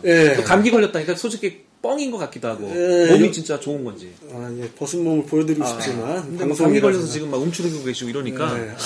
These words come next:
Speaker 2: 예.
Speaker 1: 그런 실질적인 변화도 있더라는 거죠.
Speaker 2: 음.
Speaker 1: 예.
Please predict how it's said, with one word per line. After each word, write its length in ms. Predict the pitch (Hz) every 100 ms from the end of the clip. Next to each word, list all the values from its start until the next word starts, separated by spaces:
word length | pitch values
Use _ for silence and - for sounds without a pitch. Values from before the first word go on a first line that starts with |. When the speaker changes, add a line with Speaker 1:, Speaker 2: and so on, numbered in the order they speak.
| 113 110 101 -
Speaker 2:
예. 100 | 110 92 85 - _ - - - _ - - - - - - -
Speaker 1:
그런 300 | 185 214 208
실질적인 800 | - 302 - 277 262 233 233 185 - _ _ -
변화도 500 | - 165 220 208 175
있더라는 520 | - 139 127 107 95
거죠. 220 | 123 170
Speaker 2:
음. 360 | 127 110 98 90
Speaker 1:
예. 200 | 104 95